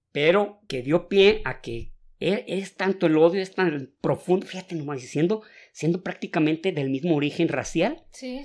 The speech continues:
Speaker 1: pues en mil novecientos setenta y cuatro da a conocer Indira Gandhi, que ya tenían,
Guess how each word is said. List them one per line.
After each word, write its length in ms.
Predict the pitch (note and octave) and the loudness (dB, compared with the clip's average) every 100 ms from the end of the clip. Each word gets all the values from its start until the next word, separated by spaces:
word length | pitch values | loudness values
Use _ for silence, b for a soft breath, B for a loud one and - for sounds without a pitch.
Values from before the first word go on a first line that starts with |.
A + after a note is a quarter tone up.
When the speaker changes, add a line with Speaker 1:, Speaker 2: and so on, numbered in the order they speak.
| - | -14
Speaker 1:
pues 160 | - A#2+ | -10 -6
en 80 | |
mil 160 | B2 F3+ | 2 4
novecientos 520 | B3+ C4 A#3+ A#3 A#3+ | 4 0 -2 -2 -4
setenta 340 | - F#3+ E3 - | -4 -4 -4 -6
y 20 | |
cuatro 300 | - G3 G3+ | -6 -4 0
da 80 | G#3 | 0
a 80 | G#3 | 0
conocer 380 | G#3 E3+ G3 G3+ | 0 0 0 0
Indira 300 | G3+ G3+ F#3+ | 0 0 0
Gandhi, 280 | F#3 F#3+ | -2 -4
que 180 | G#3+ D3+ | -6 -6
ya 120 | D3 | -6
tenían, 400 | D#3+ F3 F3 F3 | -2 2 2 0